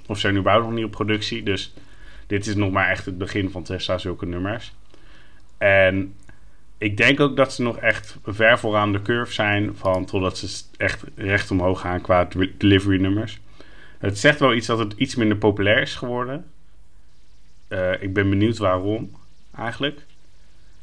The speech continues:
En verder, negen procent voor Nederland vind ik nog heel groot.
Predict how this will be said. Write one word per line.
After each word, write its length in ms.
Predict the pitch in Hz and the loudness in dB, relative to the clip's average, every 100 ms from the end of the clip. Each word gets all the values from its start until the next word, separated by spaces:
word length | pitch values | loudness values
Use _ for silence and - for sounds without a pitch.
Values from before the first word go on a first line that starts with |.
| - - - - | -16 -16 -16 -6
En 360 | 110 101 98 98 | 0 2 2 -2
verder, 580 | 101 110 117 107 110 104 - - - - - - - - - - - - - - - - - - - | 2 4 4 2 0 -6 -14 -14 -16 -16 -16 -16 -16 -16 -16 -16 -16 -16 -16 -16 -16 -16 -14 -12 -10
negen 360 | - 117 135 - | 4 6 6 4
procent 440 | 127 113 127 113 | -2 0 2 2
voor 160 | 104 107 | 0 2
Nederland 380 | 107 104 98 95 | 2 2 0 -4
vind 140 | 98 | -6
ik 80 | 90 | -4
nog 180 | 92 - | -6 -4
heel 140 | 98 | -4
groot. 360 | 90 80 - | -4 -8 -12